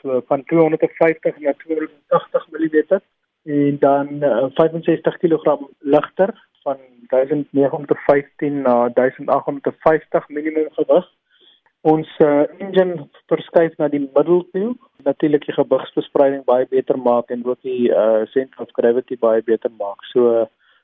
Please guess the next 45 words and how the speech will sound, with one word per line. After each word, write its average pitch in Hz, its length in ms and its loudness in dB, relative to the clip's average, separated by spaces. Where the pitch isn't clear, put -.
dis 156 100 2
die 190 100 -6
grootste 180 400 0
goeders - 340 -4
en 165 140 -2
dan 156 120 0
het 160 160 -4
Michelin 170 400 -2
ook 160 200 0
vir 170 100 -4
ons 156 160 -6
nuwe 151 280 -2
bande 151 360 -2
gemaak 143 380 -4
wat 139 180 2
dieselfde 139 1080 0
tegnologie 151 680 -2
het 143 140 0
as 123 140 -6
wat 127 180 0
die, 127 500 -12
die 123 220 -6
Peugeot 156 360 4
nou 135 100 -6
al 127 140 2
gebruik 123 480 -2
vir 131 100 -8
die 123 100 -2
laaste 117 800 0
twee 135 220 -2
jaar. 117 380 0
So, 120 160 -2
eh, 107 300 -2
jy 117 100 -6
weet, 123 100 -12
die, 123 180 -6
die 127 120 -12
vier 156 220 0
by 143 140 2
vier 156 280 -2
bande 131 300 -2
wat 127 160 -2
ons 123 200 -10
gebruik 123 340 -2
het, 139 100 -2